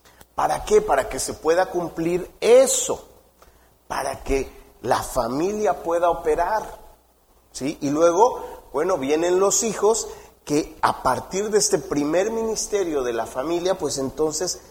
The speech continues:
empezamos a derramar la bendición a través de estos puntos que estábamos viendo, ¿sí? En la parte espiritual, en la parte de liderazgo. Pero necesitamos saber cuáles son la, la, los... Eh, los elementos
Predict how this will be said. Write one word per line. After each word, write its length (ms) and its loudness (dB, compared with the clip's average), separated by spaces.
empezamos 800 0
a 100 -2
derramar 460 -2
la 120 0
bendición 500 -6
a 40 -2
través 320 -4
de 60 -12
estos 240 -16
puntos 380 -10
que 80 -18
estábamos 480 -4
viendo, 260 -8
¿sí? 200 -10
En 80 -6
la 120 -2
parte 280 0
espiritual, 720 -6
en 80 -14
la 80 -8
parte 360 -10
de 100 -4
liderazgo. 580 -6
Pero 220 2
necesitamos 800 2
saber 540 2
cuáles 280 4
son 360 0
la, 280 0
la, 220 0
los... 720 -4
Eh, 200 -12
los 260 0
elementos 1040 2